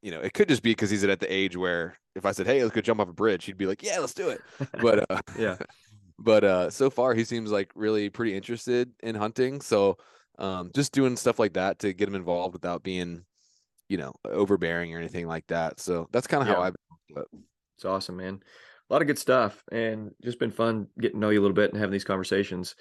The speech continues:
Speaker 2: And, uh, I'm gonna give, give you an opportunity here in a little bit to point people in the direction where they can find you. And we, I'll put the sh-,
Speaker 1: Sure.
Speaker 2: the links in the show notes and all that kinda stuff. But, uh, so I, at the end of every show, I ask people, you know,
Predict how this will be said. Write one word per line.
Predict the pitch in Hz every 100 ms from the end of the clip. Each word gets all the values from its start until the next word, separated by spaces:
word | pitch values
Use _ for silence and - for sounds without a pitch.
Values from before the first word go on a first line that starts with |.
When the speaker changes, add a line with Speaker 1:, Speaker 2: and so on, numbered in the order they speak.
| - - _ -
Speaker 2:
And, | 98 98 92 104
uh, | 95
I'm | 107
gonna | 104
give, | 101 104 -
give | 107 101
you |
an | 98
opportunity | - - 104 95
here | 101
in | 95
a |
little | 98
bit | 92 92 90
to | 92
point | - 98
people | - 101 92
in |
the | 90
direction | 95 98 - 90
where |
they | 92
can | 95
find | 85 92 92
you. | 92
And |
we, | 90 - -
I'll | 98 98
put | - 175
the |
sh-, | -
Speaker 1:
Sure. | 110
Speaker 2:
the | 104
links | 95 104 -
in |
the | 87
show | 101
notes | 95 90
and | 92
all | 95
that | -
kinda | -
stuff. | - 92 92 - - - - -
But, | 123 117 127
uh, | 113 101 - - - - -
so | 160 151 147 - _ _ _ _ _ _ _ _ -
I, | 139 127
at | - 135
the | 147
end | 180
of | 143
every | 135 127 110
show, | 104 - 113
I | 107
ask | 107 104 -
people, | 117 101 101
you | 101
know, | 98 98